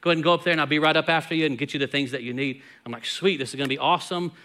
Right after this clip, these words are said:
Ready to take on this job and make some good money for, for our company and do a good job for the client." And as I'm walking up these stairs, she starts fondling my backside,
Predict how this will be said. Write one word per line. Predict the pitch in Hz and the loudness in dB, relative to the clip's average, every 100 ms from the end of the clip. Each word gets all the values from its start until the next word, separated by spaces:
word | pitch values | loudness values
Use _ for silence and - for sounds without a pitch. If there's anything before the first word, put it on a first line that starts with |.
| _ | _
Ready | 143 143 | -2 0
to | 139 | 0
take | 156 | -2
on | 151 | 0
this | 147 - | -2 -2
job | 156 143 139 | 0 2 2
and | 120 | -2
make | 143 | -2
some | - 123 | -4 -2
good | 147 | 0
money | 139 147 143 | 2 2 0
for, | 147 135 123 - _ | 0 -2 -2 -10 _
for | - | -6
our | 110 | -6
company | - 170 165 151 | -2 -2 0 -2
and | 127 | 0
do | 139 | 0
a | |
good | 143 120 | 0 0
job | 139 127 | 0 -2
for | 113 | -8
the | 104 | -10
client." | - 156 160 - - - - - | -4 -2 -2 -6 -20 -20 -20 -6
And | 131 | -2
as | 127 | -2
I'm | 131 | 0
walking | 151 185 196 | 2 2 0
up | 185 | -2
these | 202 - | -4 -4
stairs, | 220 220 147 131 - - - - | 0 2 2 -2 -10 -20 -18 -8
she | 175 | -4
starts | - 170 | -2 -2
fondling | - 160 156 151 | 0 0 2 0
my | 139 | 0
backside, | 127 135 - 143 123 | -2 -4 -4 -8 -8